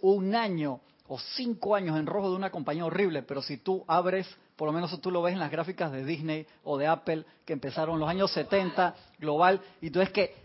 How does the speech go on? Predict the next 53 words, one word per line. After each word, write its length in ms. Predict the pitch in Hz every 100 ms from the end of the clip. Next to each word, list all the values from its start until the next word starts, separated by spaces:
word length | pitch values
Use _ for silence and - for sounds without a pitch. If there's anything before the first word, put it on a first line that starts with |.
| -
es 160 | 175 175
hacia 500 | 202 170 - 175 165
arriba, 460 | 175 254 220 202 170
a 80 |
pesar 280 | 170 143 202
de 100 | 220
que 100 | 185
tengan 320 | - 196 190
cosas 360 | - 214 208 190
así, 460 | 147 - 175 180 - _ _ _
es-, 320 | 160 175 -
esa 320 | - 175 196
línea 260 | 185 208 214
que 80 | 165
tú 40 |
dices, 200 | 190 -
"Qué 120 | -
horrible", 400 | 202 208 254 233
bajó 280 | 175 143 196
cuando 340 | 185 160 135 127
lo 180 | 127
ves 200 | 127 170
de 120 | 190 170
cerca, 480 | - 156 131 127
cuando 240 | - 143 131
lo 120 | 135
ves 140 | 151 196
de 120 | 180
lejos, 400 | 180 - 170 208 _ _
es 80 | 190
una 160 | 214 196
línea 180 | 208
que 80 | 180
va 60 | 175
así, 160 | 156
pero 180 | 185 156
va 100 | 139
hacia 140 | 135 147
arriba. 360 | 135 123 123
Es 60 | 139
espectacular 720 | 160 143 127 127 139 160 160 - - _ -
ver 180 | 147
eso, 220 | 151 151 160
las 100 | 135
gráficas, 340 | 151 180 160
lo 100 | 139
vamos 280 | 151 175 147
a 40 |
ver 140 | 139 139
aquí. 320 | 131 143 135 - - - -
Y 120 | 180
esas 260 | 185 202
son 340 | - 202 208